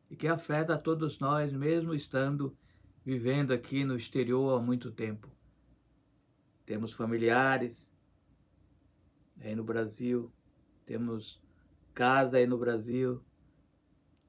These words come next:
temos uma vida aí no Brasil. E que vemos que as possibilidades de melhorar é, tá muito difícil.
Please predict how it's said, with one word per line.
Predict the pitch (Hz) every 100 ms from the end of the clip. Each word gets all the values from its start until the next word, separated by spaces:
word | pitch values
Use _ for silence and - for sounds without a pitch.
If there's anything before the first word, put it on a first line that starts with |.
| _ _
temos | - 131 147
uma | 180 175 185
vida | 131 135 180 190 135 117 - _ _
aí | - 117
no | 120
Brasil. | 117 113 104 110 98 _ _ _ _ _ _ _ _ _ _ _
E | 180 139
que | - 165 165 160
vemos | 135 135 170 165 147
que | - 151
as | 151 143
possibilidades | - 151 139 131 127 131 131 120
de | 127
melhorar | 139 143 135 143 151
é, | 139 -
tá | -
muito | 127 135
difícil. | 147 - 127 -